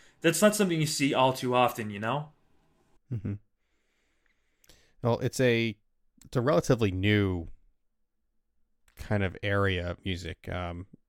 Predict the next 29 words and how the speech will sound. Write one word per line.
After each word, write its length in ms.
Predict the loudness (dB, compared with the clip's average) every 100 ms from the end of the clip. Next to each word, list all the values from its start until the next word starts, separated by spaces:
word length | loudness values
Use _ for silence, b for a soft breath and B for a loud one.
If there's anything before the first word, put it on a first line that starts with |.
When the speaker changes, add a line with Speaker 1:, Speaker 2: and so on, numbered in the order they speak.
| -12
Speaker 2:
I 60 | -8
mean, 140 | -6
according 400 | -4 2 2 2
to 420 | 0 0 0 -2 -6 _ -10
all-knowing 500 | -2 0 0 -2 -2
Wikipedia, 720 | -4 -6 -6 -2 0 0 -2 -6 b b b b b
uh, 140 | -2 -2
Italian 560 | -2 2 4 4 2 0
occult 420 | -6 -2 0 0
psychedelia 760 | -2 -6 -6 -2 0 0 0 0
was 180 | -2 -2
coined 400 | -2 0 -2 0
by 140 | -2
journalist 600 | 0 0 2 0 -2 -6 b b b b b
Antonio 680 | 0 0 2 4 4 6 4
Chirata 840 | 4 4 6 6 4 0 -2 -2 -6 -14 -20 -8
in 160 | -4
an 160 | -2 -4 _ _ -2
article 540 | 4 4 4 4 2 4
published 460 | 4 4 2 -2 0
by 120 | 0
Italian 760 | 0 -4 0 0 2 0 -2 -2
mag-, 280 | -2 -4 -4
music 320 | 0 0 0
magazine 480 | 0 0 -2 -4 -6
Blow 320 | -2 2 4
Up 180 | 4 2
in 220 | 0 -4
January 760 | -6 -4 -2 -2 -2 -2 -2